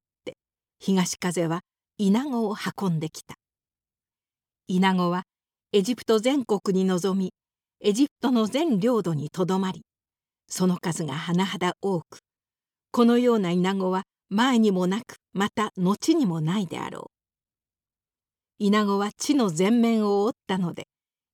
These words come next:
地は暗くなった。そして、地のすべての青物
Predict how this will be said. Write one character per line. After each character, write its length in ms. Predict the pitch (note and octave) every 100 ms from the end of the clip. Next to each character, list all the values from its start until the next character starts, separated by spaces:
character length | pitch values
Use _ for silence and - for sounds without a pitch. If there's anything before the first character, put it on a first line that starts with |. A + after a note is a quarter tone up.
| -
地 200 | - F3+
は 120 | D#3+ - -
暗 240 | D3+ D#3+
く 140 | -
な 100 | E3
っ 40 | D#3 _ _
た。 80 | - _ _ _ _ _ _ _ _ _ -
そ 160 | -
し 120 | G#3+ -
て、 140 | D4+ _ _ _ -
地 160 | D#4+
の 140 | C#4 A#3+
す 200 | - D#4+
べ 140 | D4+
て 140 | - G#3
の 220 | F#3 F#3
青 200 | F3 B3
物 280 | G#3+ E3